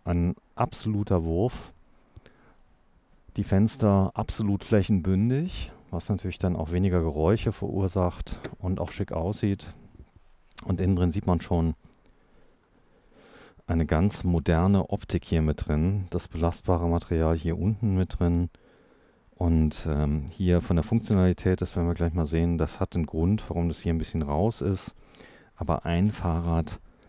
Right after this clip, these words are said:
das kriege ich hier rein. Locker. Ich denke eher zwei. Also, dass man zwei Fahrräder da reinkriegt, je nachdem, wie man sich das Ganze überlegt. Man kann natürlich auch einen Heckgepäckträger drauf machen, aber viele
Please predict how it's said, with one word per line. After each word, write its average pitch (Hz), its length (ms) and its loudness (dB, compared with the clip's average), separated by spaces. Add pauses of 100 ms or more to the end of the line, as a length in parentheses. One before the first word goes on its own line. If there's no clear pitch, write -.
(500)
das 80 260 -2
kriege 73 220 -4
ich 76 80 -8
hier 82 180 0
rein. 62 320 -4 (720)
Locker. 76 360 -2 (1160)
Ich - 60 -20
denke 98 220 2
eher 85 160 2
zwei. 65 420 -2 (240)
Also, 76 220 -4
dass 80 180 -6
man 76 160 0
zwei 85 240 0
Fahrräder 80 320 2
da 76 120 0
reinkriegt, 85 520 -2
je 87 80 0
nachdem, 82 420 0 (440)
wie 92 100 0
man 82 140 4
sich 85 120 -4
das - 160 -6
Ganze 82 300 0
überlegt. 78 320 2
Man 82 80 2
kann - 160 0
natürlich - 300 0
auch - 160 -2
einen 82 80 -2
Heckgepäckträger 95 880 0
drauf 85 320 -2
machen, 87 260 0
aber 82 180 0
viele 90 360 2